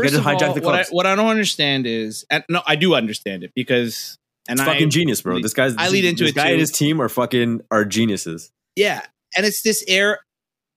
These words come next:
Speaker 1: Yeah, it, well, look, it's this era of, like, especially TikTok. Like, at the end of the day, the more you have an opinion on something, either one way or another, the more views you're gonna get. It's all,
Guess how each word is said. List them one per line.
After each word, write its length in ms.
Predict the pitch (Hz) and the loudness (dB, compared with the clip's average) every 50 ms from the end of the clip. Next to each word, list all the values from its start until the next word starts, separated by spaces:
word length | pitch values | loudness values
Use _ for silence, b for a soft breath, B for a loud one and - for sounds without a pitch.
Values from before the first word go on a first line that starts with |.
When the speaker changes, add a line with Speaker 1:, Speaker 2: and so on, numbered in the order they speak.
| _ - | _ -2
Speaker 1:
Yeah, 340 | 196 220 226 214 185 165 - - | 0 2 2 2 0 0 -2 -4
it, 100 | 196 208 | -6 -4
well, 140 | 196 214 208 - | -2 -2 0 2
look, 160 | 202 170 - - | 0 0 0 -2
it's 140 | 170 147 | -4 -2
this 160 | 196 180 165 - | -2 -4 -4 0
era 400 | 165 165 170 180 185 185 196 - | 0 2 2 4 2 2 0 0
of, 220 | - 156 151 139 135 | 0 -2 -2 -2 -2
like, 240 | 135 135 127 117 - _ _ _ _ _ _ - | -2 -2 -2 -2 -6 _ _ _ _ _ _ -10
especially 420 | 131 - - - 156 143 - 156 135 | -10 -4 0 0 0 0 0 -6 -6
TikTok. 480 | - - 110 - _ - 101 104 - | -6 -8 -8 -8 _ -6 -6 -6 -2
Like, 160 | 113 127 131 120 | 0 0 0 0
at 120 | 147 139 | -2 -2
the 80 | 143 143 | 0 -2
end 100 | 151 170 | 0 0
of 60 | 160 | 0
the 80 | 156 135 | -2 -2
day, 420 | 110 120 117 117 117 117 113 - _ - | -2 -2 0 0 0 -2 -2 -6 _ -6
the 80 | 123 120 | -4 -4
more 580 | 123 123 127 135 139 143 151 156 151 151 151 - _ _ _ _ _ _ _ _ _ _ _ _ _ _ - | -2 0 0 0 0 2 2 2 0 0 -2 -8 _ _ _ _ _ _ _ _ _ _ _ _ _ _ -4
you 120 | 143 139 | -2 0
have 120 | 143 135 135 | 0 2 2
an 100 | 131 127 | 2 -2
opinion 380 | 117 - 170 180 190 202 208 208 | -2 -2 -2 0 2 2 2 2
on 120 | 208 214 | 2 0
something, 580 | 208 - 220 208 214 - 233 233 226 226 220 - _ - | 0 0 0 0 0 2 0 0 2 0 -2 -4 _ -6
either 240 | - 139 143 151 147 | -2 0 2 2 2
one 240 | 135 147 147 156 156 | 2 2 2 2 2
way 140 | 156 151 151 | 2 2 2
or 80 | 147 | 2
another, 500 | 143 135 131 127 127 131 127 127 127 127 | 2 2 2 2 2 2 2 2 2 0
the 140 | 120 117 113 | -2 -2 -2
more 180 | 113 127 139 143 | 0 0 0 0
views 260 | 127 139 139 135 123 | 0 0 0 0 0
you're 80 | 135 127 | 0 0
gonna 220 | 127 127 127 123 | 0 0 0 0
get. 380 | 107 120 113 113 117 113 110 - | 0 0 0 2 0 0 -2 -4
It's 160 | 113 117 - 147 | -8 -6 -2 0
all, 220 | 139 143 143 - | 0 0 0 -2